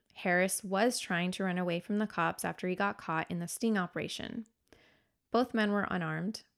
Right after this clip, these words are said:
but just because they're trying to run away doesn't mean they deserve the death penalty right there on the spot. Being a cop is a hard job. There's no doubt about it. It's stressful and dangerous, and I'm sure over the years that stress accumulates.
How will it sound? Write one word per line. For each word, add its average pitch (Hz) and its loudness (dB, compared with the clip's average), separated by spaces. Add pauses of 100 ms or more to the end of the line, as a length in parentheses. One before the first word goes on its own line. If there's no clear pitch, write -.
(380)
but 208 8 (540)
just 240 2
because 277 2
they're 240 2
trying 202 0
to 208 2
run 190 2
away 190 0 (120)
doesn't 220 6
mean 233 6
they 220 4
deserve 190 2
the 196 2
death 175 0
penalty 180 0
right 180 2
there 180 2
on 170 0
the 170 -4
spot. 156 -4 (1080)
Being 262 6
a 302 2
cop 226 2
is 220 2
a 220 2
hard 190 2
job. 170 2 (160)
There's 202 2
no 220 6
doubt 202 4
about 165 0
it. 175 2
It's 190 2
stressful 220 4
and 214 2
dangerous, 190 2
and 185 -2
I'm 185 0
sure 202 2
over 202 2
the 196 2
years 175 2
that 190 -2
stress - -2
accumulates. 180 -4